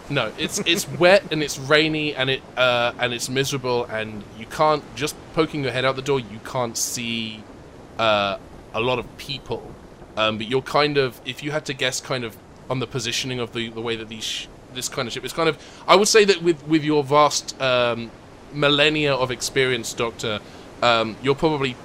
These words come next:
able to just kind of eyeball it. So it's kind of a brig sloop kind of ship. Uh, it's, again, kind of very piratey, kind of a, a, a kind of a medium large kind of ship. Uh, right now,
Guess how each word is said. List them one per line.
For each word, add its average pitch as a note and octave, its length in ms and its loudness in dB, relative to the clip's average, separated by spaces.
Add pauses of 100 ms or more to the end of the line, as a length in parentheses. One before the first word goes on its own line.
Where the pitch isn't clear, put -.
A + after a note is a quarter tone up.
(300)
able A#2 260 -2
to A2 120 -6 (340)
just - 220 -2
kind B2+ 160 -2
of G#2+ 80 -4 (160)
eyeball A2+ 400 0
it. G#2 140 -8 (160)
So D#3 80 0
it's D3 80 -2
kind F3 100 2
of D3+ 60 2
a C#3 40 4
brig C#3+ 280 -2
sloop C#3 400 0 (560)
kind E3 280 4
of D3 80 -2
ship. E3 300 0 (200)
Uh, A2 400 0
it's, - 540 -2 (720)
again, F#3 440 0 (120)
kind G#3 200 2
of D3+ 60 -8
very F#3+ 140 4
piratey, E3 460 4
kind D#3 160 0
of C#3 60 -2
a, C#3 180 -2 (100)
a, C3 340 0
a A#2 60 -4
kind C3+ 160 -2
of A#2+ 80 -2
a A#2 60 -2
medium B2+ 680 -4 (140)
large B2 480 2
kind A#2+ 240 -4
of G#2+ 80 -10
ship. - 320 -4 (200)
Uh, G#2+ 300 -6
right B2 260 -2
now, A2+ 420 -4